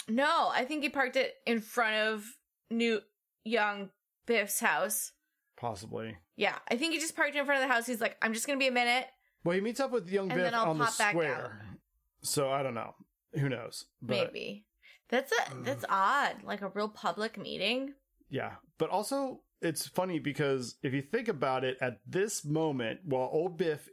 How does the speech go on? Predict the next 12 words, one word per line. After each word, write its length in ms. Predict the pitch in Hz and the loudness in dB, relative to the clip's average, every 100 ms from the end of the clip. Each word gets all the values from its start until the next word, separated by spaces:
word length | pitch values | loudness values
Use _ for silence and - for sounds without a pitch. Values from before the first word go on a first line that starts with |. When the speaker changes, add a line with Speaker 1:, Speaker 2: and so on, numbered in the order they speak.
| - | -4
Speaker 2:
is 260 | 143 135 123 | 0 0 0
in 220 | 135 131 | 0 -2
tw-, 160 | 123 - _ _ - | -8 -14 _ _ -8
nineteen 400 | 147 143 143 147 | -2 -2 0 -2
fifty-five, 720 | 143 143 151 120 120 123 - _ _ - | -2 -2 -2 0 0 -4 -8 _ _ -20
before 240 | 113 151 143 | -4 0 2
he 60 | |
goes 220 | 135 131 | 0 0
back 260 | 101 135 127 | 0 0 0
to 80 | - | -2
twenty 220 | 135 120 | -2 0
fifteen, 560 | 117 - 143 113 110 | -2 -2 -2 -2 -6